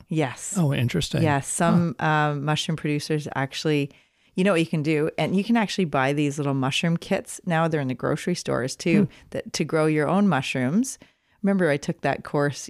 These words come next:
Speaker 1: years ago
Speaker 2: Yeah,
Speaker 1: where
Speaker 2: yeah.
Speaker 1: you, like, the little plug, the fungi plug goes into the, it drills into the
Speaker 2: Like the s-,
Speaker 1: the
Speaker 2: chunk of,
Speaker 1: log?
Speaker 2: chunk of wood,
Speaker 1: Yeah,
Speaker 2: yeah.
Speaker 1: the, yeah, exactly. And then you grow mushrooms in, like, you just put the log back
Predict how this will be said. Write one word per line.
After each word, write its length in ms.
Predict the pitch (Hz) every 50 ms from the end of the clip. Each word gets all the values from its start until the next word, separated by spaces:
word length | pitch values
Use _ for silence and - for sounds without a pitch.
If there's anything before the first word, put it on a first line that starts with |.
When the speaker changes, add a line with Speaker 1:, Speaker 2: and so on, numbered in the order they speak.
| -
Speaker 1:
years 320 | - 147 143 151 151 147 156
ago 460 | 160 143 143 139 139 135 139 139 139
Speaker 2:
Yeah, 100 | 135 131
Speaker 1:
where 140 | 123 147 143
Speaker 2:
yeah. 80 | - -
Speaker 1:
you, 200 | 147 147 147 143
like, 200 | 143 139 147 - -
the 180 | - 143 151 143
little 180 | 147 151 143 143
plug, 400 | 139 - - 147 143 139 135 139 - - _ _
the 100 | - 139
fungi 500 | - - - 143 143 143 139 139 131 131
plug 460 | 127 - - - 139 135 139 135 135 143 156 _
goes 240 | - 147 143 135 -
into 540 | - - 139 139 135 - - 156 139 135 123
the, 300 | 131 135 127 127 120 - _ _ _ _ _ -
it 60 | 143
drills 380 | - 147 147 143 143 143 139 143
into 400 | 139 135 139 135 - - 156 143 135
the 360 | 139 131 123 117 101 - - - _ -
Speaker 2:
Like 140 | 139 120
the 120 | - 123 107
s-, 220 | - - - - - _ _
Speaker 1:
the 60 | -
Speaker 2:
chunk 180 | - 165 156 143
of, 60 | 135
Speaker 1:
log? 200 | 131 139 180 220
Speaker 2:
chunk 220 | 240 131 113 -
of 60 | 123 104
wood, 260 | 110 113 117 117 190
Speaker 1:
Yeah, 300 | 202 196 190 175 151 143
Speaker 2:
yeah. 40 | 143
Speaker 1:
the, 380 | 147 165 147 143 - - - -
yeah, 200 | 190 220 208 156
exactly. 520 | 147 151 151 139 131 156 - 175 156 139
And 200 | - 143 147 147
then 160 | 147 147 147 147
you 120 | 147 143
grow 240 | 135 - 143 139 139
mushrooms 640 | 139 135 131 131 - - 151 139 131 139 139 - - -
in, 220 | - 131 135 117 117
like, 200 | 143 135 131 -
you 60 | 135
just 140 | 127 135 -
put 140 | - - -
the 80 | 143
log 300 | 131 123 123 127 131 131
back 400 | - 127 127 135 - _ - -